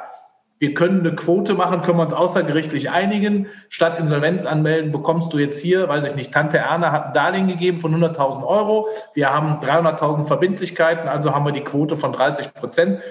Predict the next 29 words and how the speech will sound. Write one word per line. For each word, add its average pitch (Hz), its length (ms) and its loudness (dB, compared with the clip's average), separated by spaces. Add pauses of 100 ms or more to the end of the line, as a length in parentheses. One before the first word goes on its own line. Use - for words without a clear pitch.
(120)
Gibst 185 220 0
du 185 60 4
dich 170 180 0
mit 170 140 4
einer 120 80 2
Einmalzahlung 160 580 2
von 156 140 -4
dreißig 147 380 0
Prozent 131 340 -2
zufrieden? 202 580 0
Ich, 175 300 -2
Anwalt, 151 320 0
stehe 156 180 0
dafür 135 240 0
gerade, 139 320 2
dass 147 200 -2
das 147 140 -6
Geld 131 220 -2
da 135 160 4
ist 160 80 -2
und 147 80 -2
das 120 160 -2
ausgezahlt 170 640 -2
wird.“ 170 240 -2 (240)
Also 147 200 2
wir 156 60 4
müssen 165 220 2
Vertrauen 165 400 2
zurückgewinnen. 101 720 -4